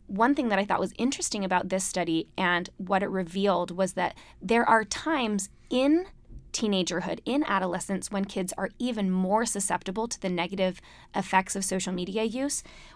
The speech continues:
One of them is right at the cusp of adolescence, and it cited this as eleven to fourteen for girls and fourteen to fifteen for boys, that this is right when their identities are starting to be formed,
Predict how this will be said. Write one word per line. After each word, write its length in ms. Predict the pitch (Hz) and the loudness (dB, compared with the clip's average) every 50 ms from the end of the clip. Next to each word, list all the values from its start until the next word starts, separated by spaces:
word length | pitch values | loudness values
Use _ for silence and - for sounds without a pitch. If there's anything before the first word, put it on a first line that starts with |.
| - | -8
One 280 | - 202 196 220 254 311 | -4 -2 2 4 4 4
of 140 | 381 349 254 | 4 2 2
them 260 | 247 240 240 240 247 - - - | 2 4 4 2 0 -2 -4 0
is 240 | 202 202 202 202 - - - - | 0 2 2 0 -2 -8 -16 -14
right 380 | - 190 196 233 233 247 285 311 | -12 -8 -2 0 2 2 2 2
at 140 | 311 - | 0 -2
the 40 | - | -4
cusp 380 | 262 - - - 202 196 - - | -6 -4 0 0 0 0 0 -2
of 140 | 196 185 - | -4 -4 -4
adolescence, 680 | - 190 196 196 175 180 180 175 - 214 233 254 269 - - | -4 -2 -2 -2 0 -2 -2 -2 -2 -2 -2 -2 -2 -4 -4
and 140 | - 208 - | -4 -4 -4
it 80 | - | -2
cited 380 | - - 208 208 208 202 196 202 - - - - - | 0 2 4 4 4 2 0 -2 -8 -20 -20 -6 0
this 200 | - 214 202 - | 2 2 2 2
as 120 | - - | -2 -2
eleven 380 | 208 202 190 190 196 190 233 220 | 0 2 4 4 4 2 0 -4
to 40 | 208 | -4
fourteen 440 | - 208 196 196 - - 202 190 185 | -2 -4 -4 -4 -2 -4 -2 -2 -2
for 160 | - 180 175 | -4 -6 -8
girls 420 | - 175 170 170 170 175 190 185 - - | -4 0 2 4 4 4 2 -2 -4 -4
and 200 | 196 190 180 180 | -2 -2 -2 -2
fourteen 340 | - - 180 - - 196 185 | -2 -2 -2 -2 -2 -4 -6
to 60 | 185 | -4
fifteen 400 | - 180 175 - - 180 170 165 | -4 -8 -6 -6 -6 -4 -4 -4
for 120 | - - 185 | -4 -6 -8
boys, 480 | 180 - 196 165 156 190 247 - - - - - - - - - - - | -6 -4 -4 -2 -2 -2 -4 -6 -8 -14 -18 -20 -20 -18 -18 -18 -4 2
that 180 | - 220 202 - - | 4 4 4 4 -2
this 420 | - 208 196 233 262 302 - - - | -6 0 4 6 6 4 4 -2 -2
is 340 | - 220 220 208 202 185 - - - - | -2 0 0 2 0 -2 -4 -8 -14 -10
right 340 | 190 196 208 214 247 320 - | -6 -2 2 2 2 2 2
when 160 | 240 226 214 | 0 0 2
their 200 | 202 190 180 - | 2 0 0 0
identities 600 | 190 185 - - 185 196 233 247 262 262 269 247 | -4 -4 -4 -4 -4 -2 -2 -2 -2 -2 -4 -4
are 60 | 226 | -4
starting 360 | 220 - - 190 190 190 196 190 | -4 -2 -2 -2 -2 -2 -2 -4
to 120 | - 214 | -6 -8
be 240 | 185 - - 190 185 | -8 -8 -6 -6 -6
formed, 680 | 175 - - - - 185 175 - - - - - - - | -6 -8 -12 -10 -8 -6 -4 -4 -6 -8 -10 -12 -16 -16